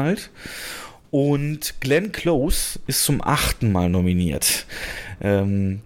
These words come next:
wenn sie den wieder nicht gewinnt, dann zieht sie mit Peter O'Toole als größte Verliererin unter den Schauspielern gleich. Mm, genau, und wie gesagt, neun der zwanzig Schauspielnominierungen gehen an nicht weiße Schauspieler.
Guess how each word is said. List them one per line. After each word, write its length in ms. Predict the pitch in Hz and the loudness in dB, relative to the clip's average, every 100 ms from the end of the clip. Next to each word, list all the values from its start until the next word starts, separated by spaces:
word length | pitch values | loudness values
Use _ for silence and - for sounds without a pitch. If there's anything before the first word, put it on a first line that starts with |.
| - - | -8 0
wenn 160 | 123 | 2
sie 200 | 131 131 | 2 0
den 260 | 127 127 123 | 2 2 2
wieder 240 | 220 269 | 2 2
nicht 200 | 185 - | 0 -2
gewinnt, 600 | 104 98 107 196 - - | -4 0 0 0 -6 -4
dann 140 | 123 - | -2 2
zieht 240 | 143 143 | 0 2
sie 400 | - 139 139 143 - - | 0 2 2 0 -6 -2
mit 160 | 120 - | -2 2
Peter 240 | - 208 | 2 2
O'Toole 320 | 143 - 175 | 0 2 2
als 180 | 156 - | 2 -2
größte 440 | - 110 165 - - | -2 2 2 0 -2
Verliererin 600 | 120 117 139 113 113 104 | 0 2 2 2 2 2
unter 200 | 101 107 | 0 0
den 100 | 101 | 0
Schauspielern 720 | - 104 - 101 98 95 98 - - - - - - _ - | 2 0 0 0 2 2 -4 -12 -16 -14 -14 -16 -20 _ -4
gleich. 600 | 87 90 90 82 - - - - - - _ _ - | 0 2 2 0 -4 -10 -16 -20 -20 -20 _ _ -2
Mm, 400 | 113 117 117 117 117 113 - - - - _ _ _ _ _ _ | 2 2 2 2 0 -4 -16 -20 -20 -20 _ _ _ _ _ _
genau, 180 | 113 104 | 0 2
und 120 | 95 | 2
wie 100 | 113 | 0
gesagt, 420 | 107 98 92 - - | 2 0 -2 -8 -6
neun 420 | 104 113 139 175 | -2 2 2 2
der 140 | 156 113 | -2 -2
zwanzig 400 | 120 120 117 - | -2 -2 -2 2
Schauspielnominierungen 1200 | 113 120 - 120 113 113 110 110 104 107 107 107 - - - - - - | 2 2 2 2 2 4 2 2 2 2 0 -2 -8 -20 -20 -20 -18 -2
gehen 300 | 104 110 92 | 2 2 2
an 200 | 101 104 | 2 2
nicht 360 | 117 - - | 0 -2 -8
weiße 380 | - 95 110 - | -2 0 2 0
Schauspieler. 560 | - 123 156 - 165 | 0 0 0 -2 0